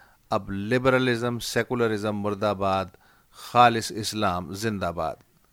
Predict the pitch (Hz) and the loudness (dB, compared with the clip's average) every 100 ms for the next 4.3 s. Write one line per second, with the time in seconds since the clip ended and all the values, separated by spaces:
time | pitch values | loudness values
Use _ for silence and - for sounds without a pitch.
0 | _ - - - - - 127 - 139 139 | _ -20 -20 -20 -4 2 2 4 6 6
1 | 147 147 123 131 143 147 151 139 123 139 | 6 -2 -2 4 6 6 0 -2 4 6
2 | 143 147 147 - 127 127 127 117 110 110 | 6 2 -2 0 0 2 0 2 2 2
3 | 117 - 98 - 98 90 - 95 98 95 | -2 -6 -10 -6 -6 -6 -8 -6 -4 -4
4 | 92 90 | -4 -6